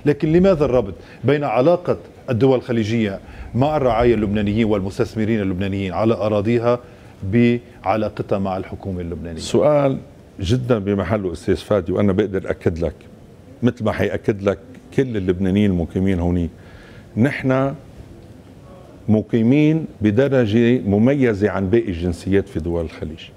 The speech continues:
Speaker 2: وأي
Speaker 1: مهم.
Speaker 2: لبناني من أي طائفة انتمى بيشعر وبيتلمس هالشيء. نحن لا نعامل،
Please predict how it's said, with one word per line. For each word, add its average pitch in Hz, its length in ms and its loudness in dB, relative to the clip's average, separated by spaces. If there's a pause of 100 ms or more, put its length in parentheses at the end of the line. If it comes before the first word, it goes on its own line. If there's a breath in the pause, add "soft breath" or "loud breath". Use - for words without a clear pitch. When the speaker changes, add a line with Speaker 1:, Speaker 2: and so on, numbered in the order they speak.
(400 loud breath)
Speaker 2:
وأي 165 300 0
Speaker 1:
مهم. 147 140 2
Speaker 2:
لبناني 107 440 2
من 92 140 0
أي 117 200 2
طائفة 95 460 -2
انتمى 90 440 -2 (460 loud breath)
بيشعر 110 460 2
وبيتلمس 98 760 0
هالشيء. - 280 -6 (540 loud breath)
نحن 123 360 2
لا 123 220 4
نعامل، 110 580 0